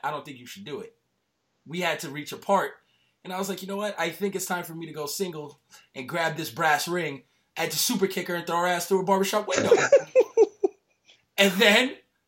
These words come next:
Speaker 1: we, that's when we decided to split. Then the divorce proceedings are like the little feud between Jannetty and Shawn Michaels.
Speaker 2: Right,
Speaker 1: We went
Speaker 2: right,
Speaker 1: back and
Speaker 2: right.
Speaker 1: forth. And then eventually,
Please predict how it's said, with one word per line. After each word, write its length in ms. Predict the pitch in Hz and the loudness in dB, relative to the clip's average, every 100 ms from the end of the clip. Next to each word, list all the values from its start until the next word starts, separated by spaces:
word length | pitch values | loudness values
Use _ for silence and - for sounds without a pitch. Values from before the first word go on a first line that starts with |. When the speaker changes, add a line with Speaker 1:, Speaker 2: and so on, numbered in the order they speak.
| _ _ _ - 202 | _ _ _ -10 -2
Speaker 1:
we, 160 | 208 | -2
that's 220 | 175 170 202 | 0 0 0
when 100 | 190 | -2
we 60 | |
decided 340 | 190 202 185 196 | -2 0 0 2
to 60 | |
split. 420 | - 214 190 - - | -2 0 -2 -4 -12
Then 200 | 127 165 | -8 -6
the 40 | 180 | -6
divorce 440 | 160 127 240 262 | -4 0 2 2
proceedings 720 | - 196 196 180 196 - - _ - | -2 0 2 4 4 2 -12 _ -4
are 120 | 165 | -2
like 160 | 165 | -2
the 80 | 190 | -2
little 160 | 185 185 | -2 -2
feud 320 | - 196 185 | 0 0 0
between 280 | 190 202 190 | -2 -2 0
Jannetty 340 | 190 175 175 185 | 0 -2 -4 -4
and 80 | |
Shawn 240 | 190 190 180 | -2 -2 0
Michaels. 540 | 143 143 185 - - - | -2 -4 -6 -8 -12 2
Speaker 2:
Right, 260 | 131 147 175 | 6 6 6
Speaker 1:
We 60 | |
went 100 | 185 | 6
Speaker 2:
right, 80 | 147 | 6
Speaker 1:
back 140 | 160 | 6
and 80 | 135 | 4
Speaker 2:
right. 80 | 156 | 2
Speaker 1:
forth. 320 | 147 160 208 - _ _ _ _ _ - | 0 -2 -4 -8 _ _ _ _ _ -8
And 80 | 214 | -2
then 120 | 226 | -2
eventually, 640 | 202 302 311 262 233 269 | 2 0 0 -4 -4 -6